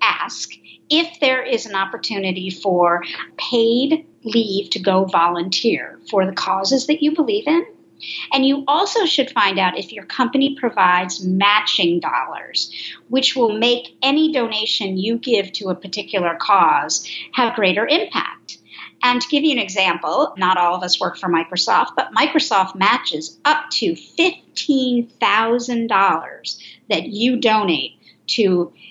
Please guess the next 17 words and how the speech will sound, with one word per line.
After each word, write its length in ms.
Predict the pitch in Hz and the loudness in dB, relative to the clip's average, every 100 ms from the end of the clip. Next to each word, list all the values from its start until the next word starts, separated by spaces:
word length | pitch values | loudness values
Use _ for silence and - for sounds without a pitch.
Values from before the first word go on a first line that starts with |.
| - | -2
a 480 | 214 196 185 175 165 - | 2 4 4 2 -2 -8
accredited 720 | - 233 208 208 208 196 226 | -4 0 2 2 2 0 -2
nonprofit 840 | 185 180 185 190 185 175 170 180 | 0 2 0 -2 0 0 0 -6
organization. 880 | 156 175 170 160 160 160 165 - 190 - _ - - - | -8 -8 -2 0 2 0 0 0 -2 -6 _ -20 -8 -2
That 200 | 240 285 | 0 2
means 280 | 302 294 | 2 2
if 140 | 277 247 | 0 0
you 140 | 277 | 0
give 200 | 311 294 | 2 0
fifteen 460 | 302 302 - 294 277 | 2 0 0 0 2
thousand, 500 | 285 294 359 233 208 220 _ _ | 2 2 2 -2 -8 -12 _ _
that 420 | 233 202 240 285 - - | -4 0 2 0 -4 -8
nonprofit 760 | 262 254 247 277 269 285 226 - | -2 0 0 0 0 0 -4 -2
will 220 | 214 247 | 0 0
get 280 | 254 262 269 | 2 0 0
another 460 | 269 247 247 247 254 | 0 2 2 2 0
fifteen, 920 | 247 - 254 - - 247 233 151 147 | 0 -2 -2 -4 -2 0 2 0 -4